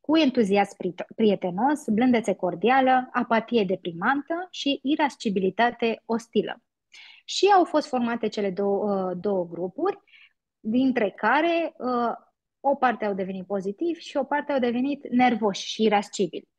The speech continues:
Și iată ce spune mai departe autorul: „Acum gândiți-vă care este tonul dintre acestea patru menționate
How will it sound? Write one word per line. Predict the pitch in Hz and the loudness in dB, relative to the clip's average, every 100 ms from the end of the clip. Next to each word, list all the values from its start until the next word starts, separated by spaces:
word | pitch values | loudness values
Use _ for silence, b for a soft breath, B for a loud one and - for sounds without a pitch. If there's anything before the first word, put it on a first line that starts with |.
| b b | b b
Și | - - 381 | -8 2 6
iată | 320 320 320 | 6 4 0
ce | 285 | 0
spune | 285 - 262 | -2 0 0
mai | 226 202 | 2 0
departe | 202 214 208 | 0 0 0
autorul: | 185 190 185 156 185 | -4 -4 -4 -6 -2
„Acum | 240 233 320 359 311 | 0 0 0 0 2
gândiți-vă | 294 277 294 262 | 4 4 4 0
care | 254 247 302 320 | 0 2 4 4
este | 302 277 | 4 0
tonul | 269 196 180 175 240 | 0 0 0 -2 -4
dintre | 226 190 233 254 285 | -4 0 2 4 2
acestea | 262 262 254 220 | 2 0 0 -2
patru | 208 214 233 | 0 0 0
menționate | 220 208 185 180 | -2 -2 -4 -8